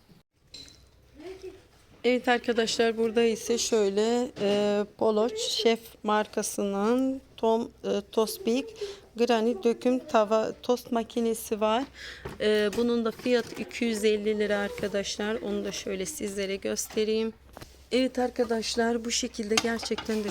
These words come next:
çok güzelmiş. Böyle pratik, gayet güzel. Şöyle, e, Polo Chef markasının şöyle tavası. E,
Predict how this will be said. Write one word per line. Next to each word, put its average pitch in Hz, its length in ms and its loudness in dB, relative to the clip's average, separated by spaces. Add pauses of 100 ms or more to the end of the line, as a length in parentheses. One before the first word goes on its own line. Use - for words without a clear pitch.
(140)
çok 226 100 -6 (120)
güzelmiş. 208 600 -2
Böyle 196 220 0
pratik, 226 680 -4
gayet 208 680 -2
güzel. 214 520 0 (400)
Şöyle, 202 680 -2 (320)
e, 208 220 -2 (120)
Polo 220 300 0
Chef - 360 -2
markasının 220 960 -2 (340)
şöyle 208 480 -2 (180)
tavası. 208 720 2 (400)
E, 208 260 2